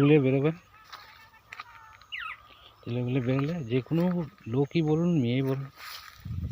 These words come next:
আপনাকে দিলে আকর্ষণীয় হবে। কারণ আপনাকে সবসময় কিছু কিছু ছেলে মেয়ে বলুন, সবসময় একটু কাছে কাছে ঠেলবে, মানে ভালোবাসার ইয়েটা বেশি আসবে। কারণ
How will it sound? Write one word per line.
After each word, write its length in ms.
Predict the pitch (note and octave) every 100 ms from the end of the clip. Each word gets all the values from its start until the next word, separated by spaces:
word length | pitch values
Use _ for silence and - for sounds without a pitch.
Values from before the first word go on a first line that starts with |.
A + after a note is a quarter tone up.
| - - - - - - -
আপনাকে 260 | A#2+ B2+ C#3 B2
দিলে 160 | C3 C3
আকর্ষণীয় 520 | G#2+ A#2 A2 G#2+ F#2 -
হবে। 160 | - - - -
কারণ 160 | - A#2 A#2+
আপনাকে 340 | B2+ C3 - C3+ C3+
সবসময় 360 | A#2 C#3+ C#3 A#2+ -
কিছু 160 | - C3+ C3+
কিছু 140 | C3 -
ছেলে 180 | C3 C3 B2
মেয়ে 140 | B2 B2
বলুন, 160 | A#2+ - - - - - -
সবসময় 400 | A#2+ A#2 - B2+ A#2 -
একটু 140 | C3+ C3+
কাছে 160 | D3+ F3
কাছে 140 | C3+ G#2+
ঠেলবে, 160 | A2+ A2+
মানে 120 | C3+ C#3
ভালোবাসার 440 | A#2+ C3 C3+ - C3
ইয়েটা 180 | C3 C3+ A2
বেশি 160 | G2 F#2+
আসবে। 180 | F2+ - - - - - - - - - _ _ _ - -
কারণ 160 | -